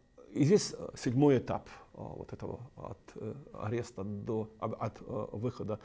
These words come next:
до смерти. Э, он, э, молит о прощении грехов тех, кто принимал участие в его, э, казни. Восьмая часть — это деление его одежды. М,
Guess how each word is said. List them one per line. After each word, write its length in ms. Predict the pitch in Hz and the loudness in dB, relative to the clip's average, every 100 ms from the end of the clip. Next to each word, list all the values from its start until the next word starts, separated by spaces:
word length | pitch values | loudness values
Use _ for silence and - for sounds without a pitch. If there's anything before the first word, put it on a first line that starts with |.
| - - - | -12 -18 -6
до 320 | 120 127 - 101 | 0 2 0 -4
смерти. 520 | - 135 120 107 95 - - - - | 0 2 2 -2 -6 -10 -20 -20 -8
Э, 400 | - 127 120 110 107 - _ _ - _ _ - | 0 4 6 4 0 -16 _ _ -20 _ _ 4
он, 380 | 139 147 139 127 | 8 10 8 4
э, 500 | - 120 120 120 - | 2 2 4 2 4
молит 320 | 135 143 127 | 8 10 10
о 80 | - | 6
прощении 540 | - 117 - 151 131 120 | 0 0 4 4 6 6
грехов 500 | 120 117 135 - - | 4 4 2 0 4
тех, 260 | 143 135 | 4 4
кто 240 | - - 120 | 0 0 0
принимал 600 | - 117 117 120 123 117 | 2 2 2 2 2 0
участие 560 | 110 113 107 - 110 | 0 -2 -2 -2 0
в 80 | 104 | 0
его, 580 | 107 107 101 98 92 - | 0 0 0 -2 -4 -8
э, 180 | 92 87 - | -8 -8 -6
казни. 560 | 98 107 117 185 196 - - - - - - - - - | -4 0 2 2 2 -6 -20 -20 -20 -20 -20 -20 -12 4
Восьмая 480 | 143 156 190 190 160 | 6 8 10 10 8
часть — 360 | 131 95 - | 4 0 0
это 160 | - 135 | 0 2
деление 520 | 117 135 143 131 120 107 | 6 8 8 6 4 4
его 380 | 113 113 107 110 - | 2 2 0 -4 -8
одежды. 640 | 101 113 147 185 165 190 139 - | -8 0 4 4 6 4 2 -2
М, 420 | 127 135 139 135 | 2 6 6 6